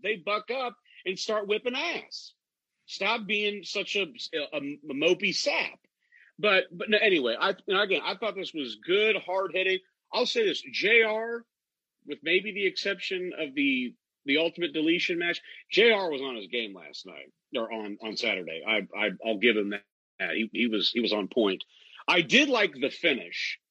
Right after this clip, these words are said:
because I liked how, 'cause usually Kenny, it, you know, it's just, you know, he hits the one wing angel, you know, no problem. This one, it was a struggle 'cause Page knows it's coming and he's,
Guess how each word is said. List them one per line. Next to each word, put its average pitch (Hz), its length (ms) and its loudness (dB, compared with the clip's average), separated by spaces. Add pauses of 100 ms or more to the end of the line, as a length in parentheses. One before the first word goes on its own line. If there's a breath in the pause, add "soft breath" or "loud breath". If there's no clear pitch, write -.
(500 soft breath)
because 156 180 2
I 180 100 6
liked 196 400 4
how, 170 420 -4 (220)
'cause 165 160 -4
usually 208 380 0
Kenny, 196 380 0 (100)
it, 156 200 -4
you 156 100 -8
know, 147 240 -2
it's 131 360 -6 (1400)
just, 175 260 2
you 156 80 -2
know, 131 180 0
he 127 240 -2 (560)
hits 175 280 -2
the 147 120 -2
one 151 240 -2
wing 135 200 -2
angel, 120 500 -2
you 120 80 -6
know, 110 160 -2
no 123 220 4
problem. 110 400 -4 (240 loud breath)
This 247 200 8
one, 233 280 0
it 180 100 8
was 143 180 4
a 113 60 -2
struggle 123 640 0 (240)
'cause - 200 -4
Page 214 320 6
knows 196 260 6
it's 143 160 -6
coming 196 360 2
and 147 80 4
he's, 143 280 -2